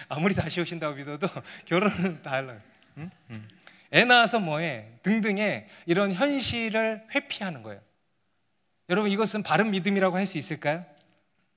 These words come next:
바른 믿음이라고 할 수 있을까요? 네, 여러분, 이것은요, 믿음이 아니고, 여러분, 이런 걸 가지고 만용이라고 하는 것입니다.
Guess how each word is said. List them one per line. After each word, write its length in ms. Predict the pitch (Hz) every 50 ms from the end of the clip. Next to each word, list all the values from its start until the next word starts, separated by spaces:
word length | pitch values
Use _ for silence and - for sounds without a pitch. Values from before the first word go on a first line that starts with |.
| _ _ _ _ _ _ _ _ _ _ -
바른 220 | - 170 202 214
믿음이라고 440 | 196 190 180 196 190 190 190 180 185
할 80 | 190 180
수 120 | - 180
있을까요? 460 | 147 - 156 - 160 151 160 180 190 - - _ _ _ _ _ _ _ _ _ _ _ _ -
네, 320 | 139 156 175 175 156 131 120
여러분, 240 | 143 170 185 180 151
이것은요, 440 | 143 156 190 175 - 185 180 196 175
믿음이 440 | 127 135 165 160 214 208 214 214 190
아니고, 600 | 156 147 143 147 156 180 196 180 135 110 104 - 147
여러분, 200 | 147 160 151 131
이런 200 | 139 160 175 165
걸 120 | 165 151
가지고 220 | 139 131 127 139 135
만용이라고 1500 | 113 113 123 135 165 175 175 151 127 113 104 - - _ _ _ - - 123 123 117 104 110 113 113 117 113 95 - - - - _
하는 220 | - - 143 139 123
것입니다. 520 | 110 104 - 117 117 113 - 113 113